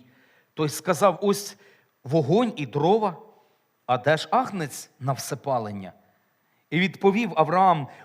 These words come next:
'Бог передбачить собі агнця для всепалення, сину мій.'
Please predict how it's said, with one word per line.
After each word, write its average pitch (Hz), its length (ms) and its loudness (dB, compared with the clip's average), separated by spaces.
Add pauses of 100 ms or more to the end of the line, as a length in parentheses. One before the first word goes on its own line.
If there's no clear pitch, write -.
'Бог 196 520 0
передбачить 165 800 2
собі 165 400 -8
агнця 196 540 2
для 135 260 -4
всепалення, 156 800 0
сину 143 440 -6
мій.' 135 280 -8